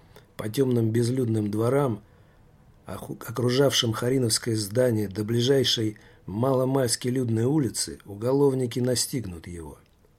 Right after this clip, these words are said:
А если он и убежит – они заявятся сюда еще.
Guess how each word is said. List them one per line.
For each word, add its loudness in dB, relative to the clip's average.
А -10
если 2
он 6
и 8
убежит – 2
они 4
заявятся 6
сюда 2
еще. 0